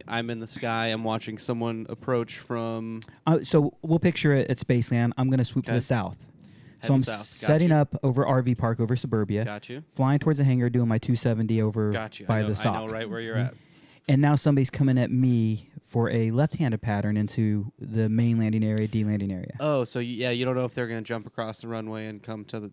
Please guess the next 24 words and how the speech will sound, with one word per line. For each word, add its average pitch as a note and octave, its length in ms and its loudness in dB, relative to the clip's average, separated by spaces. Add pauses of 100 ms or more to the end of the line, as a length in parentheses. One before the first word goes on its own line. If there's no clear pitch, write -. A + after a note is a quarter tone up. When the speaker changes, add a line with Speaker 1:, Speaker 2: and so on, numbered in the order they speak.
Speaker 1:
to A2+ 120 -6
the G#2+ 140 -8
pond A2 360 -14
Speaker 2:
Yeah, C3 100 4
Speaker 1:
area. A#2+ 100 2
Speaker 2:
have A#2+ 160 2
you D#3+ 100 4
been D3+ 160 4
in A#2 100 4
that? G#2+ 140 2
Speaker 1:
I A#2+ 60 -2
know A#2 200 -4
exactly A#2 440 -4
that A2 180 -6
situation, A2 500 -12
yeah. G#2+ 200 -12
And A2+ 160 -4
I've A2+ 220 -2 (120)
had A#2+ 220 2
it A#2+ 100 -4
go B2 160 -4
both G#2+ 300 -6
ways. - 300 -14 (140)
Speaker 2:
Yeah. A2+ 160 -2